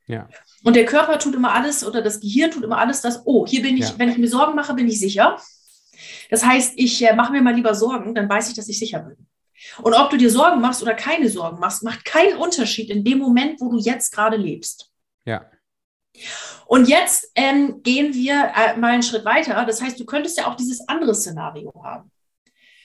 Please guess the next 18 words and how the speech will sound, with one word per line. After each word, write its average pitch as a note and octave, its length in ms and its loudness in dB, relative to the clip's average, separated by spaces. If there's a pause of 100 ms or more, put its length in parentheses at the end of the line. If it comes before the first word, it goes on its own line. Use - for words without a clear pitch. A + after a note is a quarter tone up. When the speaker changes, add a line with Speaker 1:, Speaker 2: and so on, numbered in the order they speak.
Speaker 2:
wo C4 100 2
du C4+ 60 4
sagst, A#3+ 260 4
Ich A3+ 100 -4
mach D4 200 0
das E4+ 160 0
jetzt G3+ 180 0
einfach F3 340 -8
mal. E3+ 400 0
Ich A3+ 120 0
habe A#3 140 -4
keine D4 360 0
Ahnung C#4 340 -2
wie. A3+ 160 -4
Das A3+ 180 -2
nimmt B3 200 -2
mir A#3+ 140 -2
komplett C#4 720 -4